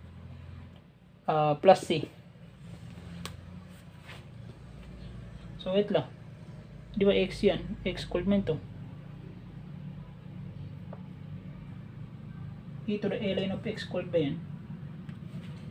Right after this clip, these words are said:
Checking daw natin. Baka may na-, nakaligtaan. Ayun, meron pala tayong nakaligtaan. Yung two dito. Meron pala two dito. Sorry, sorry. May two. Meron tayong two dito.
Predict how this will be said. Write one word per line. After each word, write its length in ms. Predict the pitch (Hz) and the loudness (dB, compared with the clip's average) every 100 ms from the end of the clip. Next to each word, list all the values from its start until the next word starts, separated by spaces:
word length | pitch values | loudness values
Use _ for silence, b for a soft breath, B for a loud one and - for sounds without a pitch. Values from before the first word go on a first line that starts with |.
| - - - - | -10 -10 -8 -2
Checking 320 | - 175 196 | 6 6 10
daw 160 | 196 196 | 10 12
natin. 320 | 185 202 196 | 10 8 4
Baka 240 | 196 - 175 | 4 2 2
may 160 | 175 | 4
na-, 160 | 180 175 - | 4 2 2
nakaligtaan. 480 | 180 175 - 170 180 - - - - - - - | 4 6 6 4 2 -4 -8 -8 -10 -10 -10 2
Ayun, 320 | 180 208 196 175 | 12 12 12 12
meron 240 | 175 185 | 12 12
pala 160 | 185 185 | 10 12
tayong 240 | 185 185 | 10 10
nakaligtaan. 880 | 180 175 - 165 185 190 175 143 - - - - 175 | 12 10 10 8 12 12 12 4 -2 -8 -12 -4 8
Yung 400 | 175 190 202 196 - - - | 10 12 12 10 6 -12 12
two 240 | 190 190 175 | 12 12 12
dito. 480 | 175 175 196 185 160 - - | 10 10 12 12 12 4 4
Meron 160 | 180 180 | 8 10
pala 240 | 180 180 | 12 12
two 80 | 175 | 12
dito. 240 | 175 175 175 | 10 10 8
Sorry, 240 | 160 170 160 | 8 8 6
sorry. 240 | - 156 | 4 4
May 240 | 156 156 147 | 4 4 6
two. 240 | 160 - | 4 6
Meron 240 | 175 175 | 6 6
tayong 240 | 165 165 165 | 6 6 4
two 160 | 160 | 4
dito. 320 | 160 175 147 | 6 8 6